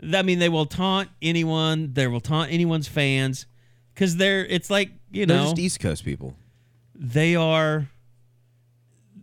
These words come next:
Speaker 1: They really think they're, like, on Big Brother or something.
Speaker 2: They're inbreds. They're Hicks.
Speaker 1: <laughs> I don't know that the players are that.
Speaker 2: No, I'm talking about the fan base.
Speaker 1: Yeah.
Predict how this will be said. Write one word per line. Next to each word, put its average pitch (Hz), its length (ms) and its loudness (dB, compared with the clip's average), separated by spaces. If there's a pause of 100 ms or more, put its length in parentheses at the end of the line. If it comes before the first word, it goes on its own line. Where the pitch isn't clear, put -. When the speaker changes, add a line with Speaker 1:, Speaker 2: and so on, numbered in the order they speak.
Speaker 1:
They 202 280 0
really 247 280 -2
think 208 280 -4
they're, 175 140 0
like, 151 180 0
on 139 140 0
Big 143 180 0
Brother 127 360 -2
or 107 60 -10
something. 117 480 -8 (120)
Speaker 2:
They're 185 220 0
inbreds. 107 540 -4
They're 117 120 -2
Hicks. - 600 -4 (640)
Speaker 1:
<laughs> - 580 -20
I - 120 0
don't - 120 2
know 320 100 2
that 180 140 4
the 160 80 2
players 165 540 2
are 131 100 2
that. 120 520 0 (340)
Speaker 2:
No, 208 200 2
I'm 120 140 2
talking 127 180 0
about 98 160 -4
the - 80 -14
fan 113 280 -2
base. 64 420 -14
Speaker 1:
Yeah. 139 320 0